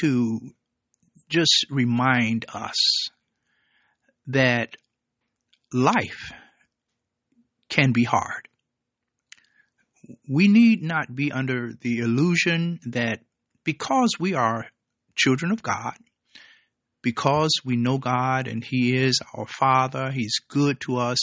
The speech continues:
He, He does take good care of us, that we're not gonna have trouble. And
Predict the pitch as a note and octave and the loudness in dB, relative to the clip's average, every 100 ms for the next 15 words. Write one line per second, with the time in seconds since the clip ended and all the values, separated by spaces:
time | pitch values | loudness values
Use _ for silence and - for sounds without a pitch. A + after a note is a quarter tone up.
0 | - F#3 - - - - _ - C3 C3 | 0 -2 -4 -12 -20 -20 _ -2 2 2
1 | C#3+ D3 - - _ _ - - D#3 B2+ | 2 0 0 -2 _ _ -6 -2 -2 0
2 | F3+ A3+ - D3+ G3+ G2 - - - _ | 0 0 0 -2 -2 -8 -8 -8 -8 _
3 | _ _ - _ C3 C3 B2 A2+ _ _ | _ _ -20 _ -2 2 2 -2 _ _
4 | _ _ C#3+ D#3 F#3+ A3 F3 D#3 D3 - | _ _ 0 2 2 2 0 0 -2 0
5 | C#3+ - - - _ _ _ _ _ _ | 0 0 -8 -20 _ _ _ _ _ _
6 | _ _ _ _ _ - D3 C3 B2 B2+ | _ _ _ _ _ -2 2 2 2 -4